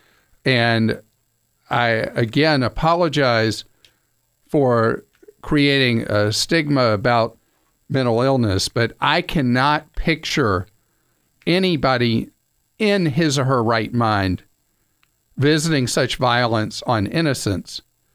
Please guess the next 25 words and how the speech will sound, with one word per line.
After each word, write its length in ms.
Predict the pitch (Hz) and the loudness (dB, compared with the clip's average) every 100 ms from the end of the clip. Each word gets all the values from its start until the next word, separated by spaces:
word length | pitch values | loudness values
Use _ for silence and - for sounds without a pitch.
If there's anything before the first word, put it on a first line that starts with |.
| _ _ | _ _
as 200 | - 123 | -2 0
that 200 | 127 120 | 2 2
individual 560 | 117 107 107 110 107 98 | 2 0 0 -2 -2 -4
did. 440 | 110 120 101 95 | 0 0 2 0
And 440 | - 123 107 104 - _ | -2 -2 0 -2 -4 _
I 120 | 117 | -6
feel 300 | 110 - 139 | -4 0 0
so 360 | 110 - 180 160 | 0 -2 0 0
terrible 800 | - - 196 214 165 107 82 110 _ _ _ _ _ _ _ _ | -2 -6 0 2 2 0 -6 -6 _ _ _ _ _ _ _ _
for 180 | - 135 | -2 0
the 160 | 117 | 0
people 540 | - 180 165 160 127 - | 0 -2 0 0 0 0
of 240 | 127 107 | 0 0
Nevada 640 | 107 107 123 131 127 98 101 _ _ _ _ - | 0 0 2 2 2 0 -2 _ _ _ _ -4
and 140 | 131 | 0
the 120 | 123 127 | 2 2
others 280 | 143 123 | 2 0
that 80 | 139 | 0
were 160 | 101 104 | 0 -2
visiting 680 | 110 143 208 196 110 85 - _ _ _ _ _ _ _ _ _ _ - | 0 0 2 0 -2 -4 -8 _ _ _ _ _ _ _ _ _ _ -4
that 340 | 131 135 117 | 0 0 0
suffered 500 | - 175 143 151 113 | -2 0 0 0 -2
because 520 | 110 - - 113 107 | -4 -6 -2 0 0
of 140 | 104 101 | -4 -4
that. 300 | 98 80 | -4 -6